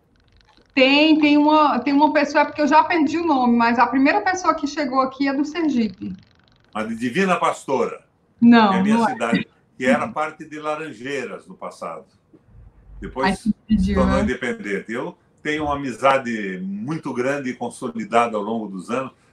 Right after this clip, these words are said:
Speaker 2: com as rendeiras, que faz aquela renda holandesa lá. Dona
Speaker 1: Que massa.
Speaker 2: Yara, que era presidente da Associação das Rendeiras. Quero
Speaker 1: Legal.
Speaker 2: aproveitar que vocês têm uma base nordestina para dar um abraço pro nosso povo lá de Divina Pastora.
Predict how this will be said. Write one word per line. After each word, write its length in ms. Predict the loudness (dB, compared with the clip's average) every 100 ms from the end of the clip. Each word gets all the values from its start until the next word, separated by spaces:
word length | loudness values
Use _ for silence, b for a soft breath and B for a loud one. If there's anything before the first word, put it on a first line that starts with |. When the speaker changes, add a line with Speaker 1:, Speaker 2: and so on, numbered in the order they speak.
| _
Speaker 2:
com 60 | -8
as 140 | -4
rendeiras, 760 | -4 -2 2 2 2 -4 -16 _ _ -20
que 60 |
faz 280 | -8 -6 -4
aquela 360 | -8 -8 -8 -8
renda 260 | -10 -10
holandesa 640 | -10 -10 -8 -8 -8 -10 -18
lá. 220 | -20 -20 _ _ _ _ _ _ _ _ _ _ _ _ -8
Dona 140 | 2
Speaker 1:
Que 40 | 4
massa. 220 | 6 4
Speaker 2:
Yara, 180 | 2 -4
que 80 |
era 140 | -10 -12
presidente 440 | -12 -14 -12 -12
da 80 | -12
Associação 600 | -14 -14 -14 -14 -10 -10
das 200 | -8 -10
Rendeiras. 580 | -10 -8 -6 -6 -10 _ _ _ b b _
Quero 180 | -2 0
Speaker 1:
Legal. 120 | 0
Speaker 2:
aproveitar 520 | -2 -4 -6 -6 -6 -8
que 60 |
vocês 420 | -14 -16 -14 -14 -12
têm 120 | -12
uma 380 | -12 -10 -8 -2
base 320 | -2 -2 -6
nordestina 680 | -8 -8 -8 -10 -8 -10 -10 _ _ _ -6
para 120 | -2
dar 140 | 2
um 20 |
abraço 500 | 2 2 0 0 -6
pro 120 | -18 -14
nosso 220 | -14 -14
povo 240 | -14 -12 -10
lá 140 | -12
de 60 | -12
Divina 340 | -16 -14 -14
Pastora. 420 | -12 -12 -14 -20